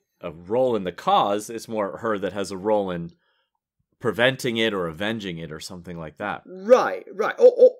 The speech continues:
Speaker 2: or perhaps it's like, you know, it's just saying, I, I don't know. The vision, the vision doesn't seem to suggest this to me, but it's maybe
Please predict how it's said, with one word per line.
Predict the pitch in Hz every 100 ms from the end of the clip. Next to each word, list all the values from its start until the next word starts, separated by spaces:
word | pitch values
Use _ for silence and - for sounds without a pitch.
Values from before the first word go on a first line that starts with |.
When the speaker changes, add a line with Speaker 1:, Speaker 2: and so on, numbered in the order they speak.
| -
Speaker 2:
or | 226 247
perhaps | 202 131 123 - -
it's | 120 147
like, | 135 120 - _ _ _ _ _ _
you | 175
know, | 143
it's | 127 147
just | - 135
saying, | - 151 147 131 117 - _ _ _ - -
I, | 185 - -
I | 180
don't | 185
know. | 131
The | 127
vision, | 156 190 160 -
the | 139
vision | 175 165 135 _ _
doesn't | 147 135 -
seem | 139 120
to | 107
suggest | 101 - 139 -
this | - -
to | -
me, | - 73 -
but | - 120 - -
it's | 139 -
maybe | 135 151 139 117